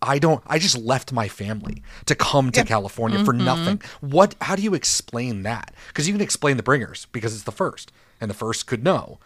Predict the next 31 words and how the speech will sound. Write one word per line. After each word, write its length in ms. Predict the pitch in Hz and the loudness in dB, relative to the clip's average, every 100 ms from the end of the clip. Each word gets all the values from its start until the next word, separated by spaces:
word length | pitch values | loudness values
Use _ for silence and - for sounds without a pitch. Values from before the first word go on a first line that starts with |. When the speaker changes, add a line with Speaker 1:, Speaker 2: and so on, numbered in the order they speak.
| _ - | _ -6
Speaker 1:
'cause 120 | 117 | -4
the 80 | 117 | 0
first 260 | 131 117 | 0 0
could 220 | - 95 _ 123 | -4 -8 _ -8
s-, 160 | - - | -8 -6
expend 460 | - - 147 135 | -6 -2 -2 -4
resources 520 | 127 135 - 101 - 87 | -6 -6 -6 -6 -8 -10
to 80 | 107 | -8
find 280 | 110 101 98 - - - - | -6 -8 -10 -16 -20 -12 -6
the 80 | 110 | -4
potentials. 580 | 120 156 127 - - | 0 0 0 -6 -12
You 80 | 131 | -4
could 100 | 143 | 2
have 120 | 170 151 | 2 2
Willow 240 | 196 185 | 2 4
have 100 | 131 | 0
a 60 | 139 | -2
throwaway 340 | 151 151 147 | 0 0 0
line 240 | 143 156 | 0 -2
like, 160 | 117 104 - - | -2 -6 -12 -8
"Oh, 100 | 170 | 0
yeah, 200 | 196 165 | 2 2
it's, 120 | 117 | 0
it, 120 | - 143 | -4 -6
you 160 | 139 | -6
could 180 | 165 - | -2 -2
find 260 | - 165 175 | 0 0 2
out 140 | 170 | 0
who's 180 | 135 156 | -2 -2
gonna 200 | 156 160 | -2 -2
be, 300 | 175 175 151 | -2 -2 -4